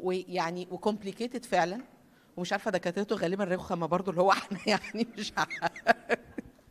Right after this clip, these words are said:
احنا هنحاول كده نوصله ب-، دي كيس بيست ستادي، دي كيس حقيقيه يعني عندنا، قلنا نفتح بيها بعض ال-، الافكار يعني عشان بس just to discuss او نشوف ان البالمونري هايبرتنشن،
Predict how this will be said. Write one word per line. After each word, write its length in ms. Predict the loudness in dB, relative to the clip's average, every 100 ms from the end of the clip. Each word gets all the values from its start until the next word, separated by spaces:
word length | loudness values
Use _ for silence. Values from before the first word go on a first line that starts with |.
| -10 -8 -8 -12 -8 -2
احنا 300 | 0 2 0
هنحاول 340 | 2 2 2
كده 280 | 0 0 0
نوصله 580 | 0 0 -2 0 0 2
ب-، 120 | 0
دي 220 | 0 2
كيس 360 | 0 4 4 6
بيست 280 | 2 0 -2
ستادي، 400 | -6 0 0 0
دي 120 | -4
كيس 260 | 2 2 2
حقيقيه 560 | 2 2 4 2 0 -4
يعني 240 | -4 -2 0
عندنا، 440 | -2 0 0 -2 -8 -18 -20 2
قلنا 240 | 4 6 4
نفتح 420 | 0 0 0 2
بيها 300 | 0 2 4
بعض 320 | 6 4 4
ال-، 220 | -2 -4
الافكار 680 | -8 -8 -4 -4 2 2 2 -2
يعني 460 | 2 2 2 -2
عشان 400 | -2 0 0 0
بس 420 | 0 -2 -4 0
just 120 | 0 0 -6
to 60 | -4
discuss 300 | -6 0 -2 -2 -10 -18 -10 0
او 160 | 0
نشوف 380 | 2 -4 -6 -6
ان 120 | -6
البالمونري 540 | -4 2 2 4 0 2
هايبرتنشن، 680 | 0 -2 -4 -2 -2 -2